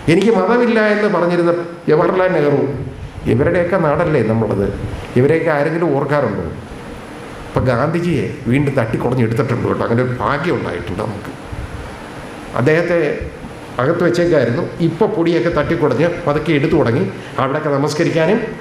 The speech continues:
അത് ഗാന്ധിജിയാണെന്നും ഗാന്ധിജിയെ എനിക്ക് അറിയാമെന്നും പറയാനുള്ള ഇട ഇപ്പോൾ ഉണ്ടാകുന്നു. വളരെ ഭാഗ്യം നമ്മളെ സംബന്ധിച്ചിടത്തോളം. ഗാന്ധിജിയെ നേരത്തെ അറിഞ്ഞുകൂടായിരുന്നു. ആറ്റൻബറോ വ-, വന്നതുകൊണ്ട് മാത്രം ഗാന്ധിജിയെ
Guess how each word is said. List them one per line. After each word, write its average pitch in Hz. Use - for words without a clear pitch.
അത് 131
ഗാന്ധിജിയാണെന്നും 160
ഗാന്ധിജിയെ 170
എനിക്ക് 151
അറിയാമെന്നും 180
പറയാനുള്ള 147
ഇട 127
ഇപ്പോൾ 220
ഉണ്ടാകുന്നു. 127
വളരെ 131
ഭാഗ്യം 123
നമ്മളെ 120
സംബന്ധിച്ചിടത്തോളം. 113
ഗാന്ധിജിയെ 143
നേരത്തെ 147
അറിഞ്ഞുകൂടായിരുന്നു. 147
ആറ്റൻബറോ 156
വ-, 127
വന്നതുകൊണ്ട് 160
മാത്രം 160
ഗാന്ധിജിയെ 165